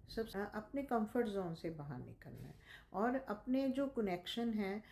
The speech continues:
अगर आप foreign में अपने connection maintain कर सकते हैं, बना सकते हैं, तो वो बनाने की कोशिश करें।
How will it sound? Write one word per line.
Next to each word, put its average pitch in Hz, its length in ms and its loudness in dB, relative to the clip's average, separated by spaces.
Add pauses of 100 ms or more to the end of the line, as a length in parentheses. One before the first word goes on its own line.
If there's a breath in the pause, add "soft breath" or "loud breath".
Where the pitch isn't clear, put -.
(140 loud breath)
अगर 220 240 4
आप 262 120 4
foreign 202 460 2
में 285 220 4
अपने 214 280 0
connection 180 580 -4
maintain 151 540 -2
कर 147 180 -2
सकते 135 400 -8
हैं, 165 200 -6 (300 loud breath)
बना 170 280 2
सकते 156 380 -6
हैं, 214 240 -4 (160 loud breath)
तो 208 80 0
वो 196 200 6
बनाने 147 380 -2
की 247 160 -2
कोशिश 151 460 -4
करें। - 400 -18